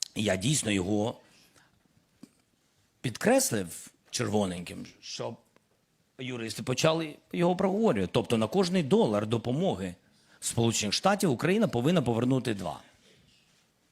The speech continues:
Це написано там, так? Е, це, ну, простою мовою, це сто відсотків кредит. Сто відсотково я повинен повернути тіло і плюс ще один долар, так? Вони один долар,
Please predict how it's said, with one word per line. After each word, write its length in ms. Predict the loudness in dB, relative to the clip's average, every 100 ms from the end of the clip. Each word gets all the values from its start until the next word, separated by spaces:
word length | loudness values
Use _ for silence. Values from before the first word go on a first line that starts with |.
| _
Це 140 | -4 -2
написано 520 | 0 0 -2 -4 -10
там, 240 | -12 -12 -8
так? 300 | 0 0 0 -14 -20 -20 -20 -20 -20 _ _ -2
Е, 200 | 0 0
це, 240 | 0 0 -2 -4
ну, 200 | -2 -2 _
простою 380 | 0 0 4 6
мовою, 340 | 8 8 6 4
це 160 | 2
сто 200 | 4 4
відсотків 800 | 4 4 2 2 0 0 -4 -14 _ _ _
кредит. 380 | -2 -2 -2 -8 -12 _ _ _ _ _ _ -4
Сто 180 | 2
відсотково 520 | 2 4 0 0 0 2
я 140 | 2
повинен 360 | 4 2 2 2
повернути 520 | 0 0 0 -2 -2
тіло 460 | -2 0 2 0 -6 -10 2
і 140 | 2
плюс 500 | 4 6 6 4 -4
ще 240 | -2 2 2
один 260 | 2 -2
долар, 300 | -2 -6 -10 0
так? 300 | 0 0 0
Вони 300 | 2 2 2
один 320 | -4 -2 -2 2
долар, 300 | 4 2